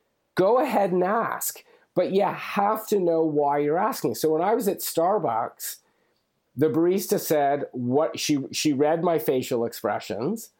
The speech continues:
She said, "What's going on?" She listened.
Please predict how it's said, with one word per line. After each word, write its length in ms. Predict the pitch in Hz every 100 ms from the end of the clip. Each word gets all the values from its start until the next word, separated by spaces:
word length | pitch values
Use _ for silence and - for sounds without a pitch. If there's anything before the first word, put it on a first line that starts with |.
| _ _ _ _
She 160 | - 156
said, 280 | 170 139 120
"What's 260 | 147 -
going 380 | - 190 180 151
on?" 540 | 117 110 107 113 202 - _ _ _ _ _ _ -
She 200 | - 156
listened. 720 | 139 143 - 135 107 143 226